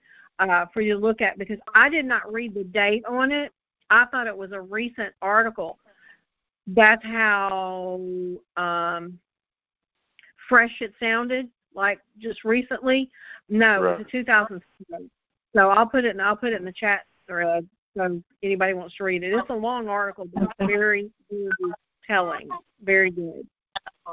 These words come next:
Speaker 3: Okay. Wow.
Speaker 1: So do we wanna start a, um,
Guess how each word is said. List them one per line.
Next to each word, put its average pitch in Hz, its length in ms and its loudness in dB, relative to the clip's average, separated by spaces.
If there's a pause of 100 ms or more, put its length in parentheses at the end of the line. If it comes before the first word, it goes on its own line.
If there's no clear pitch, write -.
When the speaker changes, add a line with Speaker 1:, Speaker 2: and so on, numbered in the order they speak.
(640)
Speaker 3:
Okay. 190 400 6 (3250)
Wow. 120 320 -4 (4000)
Speaker 1:
So 254 140 8
do 240 140 4
we 254 100 4
wanna 277 380 4
start 262 380 4 (100)
a, 202 720 -6 (560)
um, 185 720 0